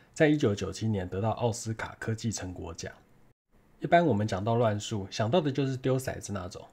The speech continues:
会丢出什么数字完全无法预测。当然，作弊不算在内啦。但 Perlin Noise 不一样，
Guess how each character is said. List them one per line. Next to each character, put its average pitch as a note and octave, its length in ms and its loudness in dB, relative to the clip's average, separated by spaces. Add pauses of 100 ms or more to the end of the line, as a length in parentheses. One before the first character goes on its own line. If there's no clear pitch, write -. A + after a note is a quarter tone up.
会 G3 140 6
丢 F3+ 160 8
出 F#3 120 4
什 B2 120 2
么 F#2+ 100 0
数 G#2+ 220 -2
字 G#2+ 180 -6
完 G2+ 180 -2
全 G2 160 -4
无 F#2+ 80 -4
法 G#2+ 240 -6
预 F2+ 140 -10
测。 - 260 -12 (320)
当 C3+ 200 2
然， G2+ 240 -2
作 C#3+ 120 -2
弊 C3 140 2
不 B2 120 -4
算 A2 200 -2
在 A2 100 -2
内 G#2+ 260 -2
啦。 - 200 -18 (560)
但 F3 160 4
Perlin F#3 460 4
Noise A#2+ 360 2
不 G#2 140 -4
一 F2 80 -8
样， E2+ 160 -8